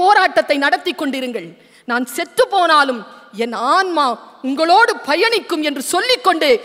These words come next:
இரண்டு நாட்களில் செத்து போனவள் தில்லையாடி வள்ளியம்மை. பன்னிரண்டு வயதுங்க அவளுக்கு. போராட்டம் நடக்கின்ற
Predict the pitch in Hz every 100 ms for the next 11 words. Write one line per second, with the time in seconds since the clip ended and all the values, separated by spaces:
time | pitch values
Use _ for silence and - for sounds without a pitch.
0 | - - 311 466 466 403 392 453 453 415
1 | 311 - 359 - - 508 440 427 392 381
2 | 403 403 370 339 311 294 262 208 - -
3 | - - - - - - 311 381 494 466
4 | 440 339 370 480 494 427 311 277 220 170
5 | - - - - - - 320 480 494 415
6 | - 320 302 403 453 415